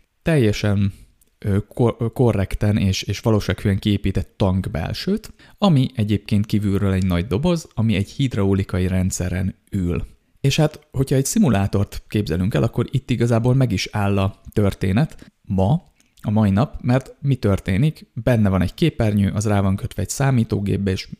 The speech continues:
az a számítógép ugye szimulálja egy, egy, a háromdimenziós világot, és ott, ott mint egy, mondjuk egy, nem tudom, egy, ö, tanulóvezetők, vagy, vagy valami versenyautó, szimulátor, így megtörténik. De ezerkilencszázhetvenben vagyunk,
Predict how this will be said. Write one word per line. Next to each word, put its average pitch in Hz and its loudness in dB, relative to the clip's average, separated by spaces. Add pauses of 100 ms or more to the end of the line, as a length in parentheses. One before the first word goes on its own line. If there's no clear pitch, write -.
(240)
az 107 -2
a 107 2
számítógép 98 0
ugye 92 0 (340)
szimulálja 104 2 (180)
egy, - -8
egy, - -6 (100)
a 104 -4
háromdimenziós 95 0
világot, 101 0
és - -4
ott, - -12
ott - -10 (380)
mint 180 4
egy, 120 2
mondjuk 104 2
egy, 98 -2
nem 92 0
tudom, 92 -6
egy, 92 -2
ö, 92 4 (480)
tanulóvezetők, 113 2
vagy, 92 -2
vagy 87 0
valami 92 2
versenyautó, 104 2
szimulátor, 98 2 (140)
így 113 -8
megtörténik. 92 -2
De 127 0
ezerkilencszázhetvenben 104 0
vagyunk, 92 0